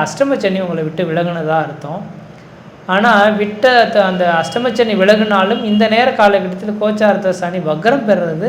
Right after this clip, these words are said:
அந்த அளவுக்கு சிறப்பானதா இல்லைன்றதான் விதி. ஆனா எங்க சுத்தி வந்தாலும் இந்த நேர காலகட்டத்தில் சனி பகவான் ஒன்பதாம் இடத்துல இருக்கிறதாவே அர்த்தம். அப்போ ஒன்பதாம் இடத்துல இருந்தாருன்னா அஷ்டம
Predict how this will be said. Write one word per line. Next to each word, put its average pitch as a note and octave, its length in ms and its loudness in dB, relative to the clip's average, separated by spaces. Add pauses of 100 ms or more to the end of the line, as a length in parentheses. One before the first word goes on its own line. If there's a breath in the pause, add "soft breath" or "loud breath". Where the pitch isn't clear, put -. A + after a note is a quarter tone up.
(120)
அந்த F3 160 -6
அளவுக்கு E3 300 -8
சிறப்பானதா D#3 540 -6
இல்லைன்றதான் C#3+ 540 -10
விதி. D#3+ 180 -8 (640 loud breath)
ஆனா F3+ 140 -2 (100)
எங்க F3+ 260 2
சுத்தி C4+ 280 -2
வந்தாலும் G#3 440 2
இந்த G#3 180 0 (100)
நேர A#3+ 180 2 (140)
காலகட்டத்தில் F#3 680 0
சனி F3+ 280 -4
பகவான் F#3 340 -4
ஒன்பதாம் G#3 380 0
இடத்துல F3 320 -4
இருக்கிறதாவே D3+ 560 -6
அர்த்தம். C#3+ 340 -10 (560 loud breath)
அப்போ F#3+ 140 -6 (100)
ஒன்பதாம் C4 400 4
இடத்துல G#3+ 320 0
இருந்தாருன்னா F3+ 500 -2 (160)
அஷ்டம A#3+ 320 -4